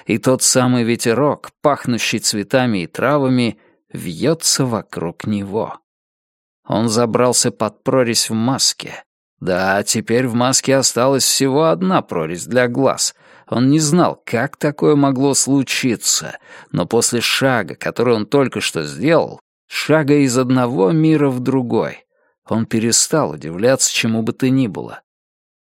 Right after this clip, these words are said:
Освежая израненную потную кожу Нормана. Он начал было стягивать маску, чтобы все лицо подышало,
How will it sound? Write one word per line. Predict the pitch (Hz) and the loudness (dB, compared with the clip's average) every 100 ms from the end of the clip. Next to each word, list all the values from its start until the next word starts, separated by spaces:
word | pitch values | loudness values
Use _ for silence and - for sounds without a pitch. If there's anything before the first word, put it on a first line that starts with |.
| _ | _
Освежая | - 165 - 185 190 180 131 135 143 156 156 | 0 2 2 2 4 4 4 4 4 4 4
израненную | 139 123 117 131 127 127 117 | 2 2 2 2 2 2 0
потную | - 110 113 113 107 | 0 -2 0 -2 -2
кожу | - 92 90 98 | -2 -4 -4 -4
Нормана. | 101 104 82 - - - - - _ _ _ _ _ _ | -4 -4 -6 -10 -16 -16 -18 -20 _ _ _ _ _ _
Он | - 92 | -4 0
начал | 107 107 - 110 | 0 0 0 0
было | 110 113 110 | 2 2 2
стягивать | - - 120 110 98 95 - | 2 0 0 0 0 -4 -4
маску, | 98 98 95 - - | -4 -2 -2 -2 -4
чтобы | - - 127 127 | -4 -2 0 0
все | 117 - 143 | 0 0 2
лицо | 143 147 - - 143 | 2 0 0 0 0
подышало, | - 95 107 113 - 62 55 | 0 -4 -2 0 -2 -6 -10